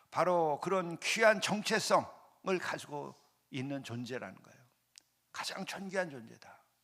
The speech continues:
이 땅에서 우리가 가장 존경을 받을 만하고 이 땅에서 가장 인정받을 사람은 누구일까? 그것은 평화를 만들어가는 사람이에요. 오늘 우리의 한국의 이 상황에서도 마찬가지예요.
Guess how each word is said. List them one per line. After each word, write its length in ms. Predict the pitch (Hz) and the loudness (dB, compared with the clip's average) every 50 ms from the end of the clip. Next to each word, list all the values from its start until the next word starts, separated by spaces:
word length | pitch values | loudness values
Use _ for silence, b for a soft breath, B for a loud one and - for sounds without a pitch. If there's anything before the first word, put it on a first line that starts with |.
| _ _ _ _ _ _ _ _ _ _ _ _ b b b b b b b b | _ _ _ _ _ _ _ _ _ _ _ _ b b b b b b b b
이 120 | 160 165 156 | 0 2 4
땅에서 420 | 196 180 170 170 165 - 180 175 | 6 4 4 2 0 0 0 2
우리가 360 | 165 160 170 170 175 175 170 | 2 2 0 0 0 0 0
가장 300 | - 170 - 175 175 175 | 0 0 2 2 0 0
존경을 440 | 156 - 151 170 170 175 170 170 165 | -2 -4 -4 -2 -2 -2 -2 2 6
받을 220 | 160 160 151 160 | 6 6 6 4
만하고 540 | 160 160 156 156 160 156 151 151 156 156 - B B B B | 2 2 4 4 4 0 0 -2 -6 -8 -8 B B B B
이 80 | 147 | -6
땅에서 380 | 147 - 175 165 165 165 139 156 | 0 2 2 2 2 -2 -6 -4
가장 260 | - 147 156 170 175 | -6 -4 -4 -4 -4
인정받을 540 | 180 165 165 180 190 202 190 190 185 185 170 | -2 -2 0 0 0 4 4 4 4 4 2
사람은 340 | - 190 185 180 180 185 165 | 0 2 4 4 4 2 -2
누구일까? 540 | 147 147 156 135 110 - - - - - - _ _ _ _ _ _ _ _ _ _ _ _ _ _ _ _ _ _ _ _ _ _ _ _ _ _ _ _ _ - - _ _ _ _ | -4 -4 -6 -6 -6 -8 -12 -12 -12 -14 -18 _ _ _ _ _ _ _ _ _ _ _ _ _ _ _ _ _ _ _ _ _ _ _ _ _ _ _ _ _ -20 -20 _ _ _ _
그것은 380 | _ 151 135 - 147 139 131 | _ -10 -10 -8 -10 -12 -12
평화를 360 | - - - 170 151 135 135 135 | -10 -6 -2 0 0 0 0 -4
만들어가는 480 | 135 120 113 98 117 110 107 117 120 | -6 -8 -8 -10 -14 -16 -16 -18 -20
사람이에요. 220 | - - - - _ _ _ _ _ _ B B B B B B B B - | -20 -20 -20 -20 _ _ _ _ _ _ B B B B B B B B 0
오늘 340 | 180 196 202 208 208 202 | 2 2 2 2 0 0
우리의 240 | 190 165 175 202 196 185 | -2 -2 2 4 4 6
한국의 460 | - 202 196 185 180 180 190 185 185 | 6 6 4 4 0 2 2 2 2
이 20 | |
상황에서도 560 | 170 - - 208 190 185 180 175 180 - - | 0 0 0 2 2 2 0 0 -4 -8 -8
마찬가지예요. 640 | 175 156 - - - 190 175 165 156 135 147 143 120 | -8 -6 -6 -6 -6 -2 -2 -4 -4 -4 -8 -12 -12